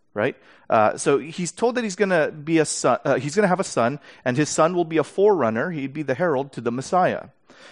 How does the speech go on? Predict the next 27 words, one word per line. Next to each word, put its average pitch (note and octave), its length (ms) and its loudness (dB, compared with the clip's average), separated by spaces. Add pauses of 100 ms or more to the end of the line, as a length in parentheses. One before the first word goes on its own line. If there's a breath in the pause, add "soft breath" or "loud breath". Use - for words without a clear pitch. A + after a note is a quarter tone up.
(100)
So E3+ 260 4 (200 loud breath)
Luke A3 180 -2
chapter A#3+ 240 2
one, D#3 300 2 (320 soft breath)
verse F#3 240 4
sixty-seven, F3 720 -2
right E3 160 6
after D#3+ 360 0
Zechariah C#3+ 420 2
receives C3+ 340 -4
the B2 60 -2
news, E3+ 300 0
it C3+ 140 -6
says, D#3 440 4 (640 soft breath)
"And E3+ 220 4
his D#3 180 -2
father B3+ 320 2
Zechariah G3 480 4
was D#3+ 160 -2
filled A3 320 4
with G3+ 120 -8
the - 60 -2
Holy G#3+ 380 0
Spirit G3+ 560 2
and C#3+ 260 2
prophesied, C#3+ 800 2
saying, D#3+ 720 0